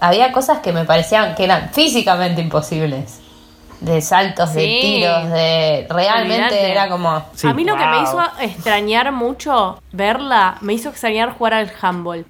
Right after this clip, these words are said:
Speaker 2: Tipo,
Speaker 3: Same.
Speaker 2: extrañé, porque yo hice vóley casi toda mi adolescencia y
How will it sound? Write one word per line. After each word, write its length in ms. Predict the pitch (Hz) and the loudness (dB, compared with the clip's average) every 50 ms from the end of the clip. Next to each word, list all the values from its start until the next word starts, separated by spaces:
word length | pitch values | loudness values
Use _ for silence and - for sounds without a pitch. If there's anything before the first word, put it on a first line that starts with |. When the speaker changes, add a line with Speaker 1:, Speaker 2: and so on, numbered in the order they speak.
| _ _ _ _ _ _ | _ _ _ _ _ _
Speaker 2:
Tipo, 320 | _ 214 208 180 202 202 190 | _ -6 -4 0 2 4 6
Speaker 3:
Same. 200 | - 127 117 110 | 6 4 4 4
Speaker 2:
extrañé, 880 | 104 101 196 226 226 226 226 220 226 247 269 294 311 320 320 349 349 - _ _ _ - - _ _ - _ - - | 2 0 0 2 2 4 4 2 0 -2 -2 -2 -2 -2 -2 -4 -8 -12 _ _ _ -20 -20 _ _ -20 _ -6 0
porque 300 | 233 233 233 226 254 233 | 2 2 4 4 2 0
yo 140 | 240 302 | 2 0
hice 180 | 330 320 330 339 | -2 0 0 2
vóley 460 | 302 294 294 302 302 302 294 240 - _ _ _ _ _ | 2 2 4 4 2 0 0 -4 -10 _ _ _ _ _
casi 320 | - 247 247 240 254 247 | -2 -2 -2 -2 -4 -8
toda 280 | 220 220 240 240 240 233 | -4 -2 2 4 4 4
mi 200 | 233 220 208 202 | 4 2 2 2
adolescencia 1200 | 202 196 190 196 196 190 190 185 180 - 226 233 240 240 233 226 233 226 208 202 202 214 233 233 - _ _ _ _ _ | 2 2 2 2 0 0 -2 -4 -4 -4 -4 -2 -2 -2 -4 -6 -4 -2 0 2 2 2 0 -2 -10 _ _ _ _ _
y 320 | - 214 208 208 208 202 | -6 -4 -2 -2 -2 -4